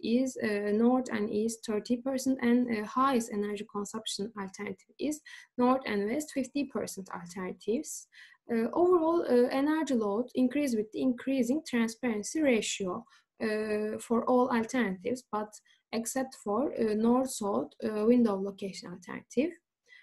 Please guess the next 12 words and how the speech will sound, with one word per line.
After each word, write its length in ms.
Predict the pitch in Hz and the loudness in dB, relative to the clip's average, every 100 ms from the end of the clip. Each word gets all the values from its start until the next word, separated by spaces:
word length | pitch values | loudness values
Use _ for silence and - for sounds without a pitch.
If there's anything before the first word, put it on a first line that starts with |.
| _ | _
Except 460 | 285 - 403 415 - | -6 -2 -4 -4 0
the 140 | 359 | 0
northeast 800 | 311 311 339 349 - 294 311 - | 2 2 2 0 0 0 0 -2
window 320 | 294 311 269 202 | 2 4 4 2
location, 840 | 190 - 269 320 - 190 214 - - _ - | -2 -4 -4 -2 -4 -2 -4 -6 -16 _ -6
uh, 60 | 220 | -4
reducing 680 | 214 226 254 349 349 311 302 | 2 4 4 2 2 -2 -2
transparency 680 | 285 285 - 311 254 311 | -2 -4 -2 0 0 2
ratio 320 | 294 269 - 196 | 2 0 -4 -10
from, 400 | - 208 220 233 | -6 -2 -2 -2
uh, 240 | 202 202 | -4 -4
fifty 600 | 208 233 233 - 320 330 | -2 -2 -2 2 2 2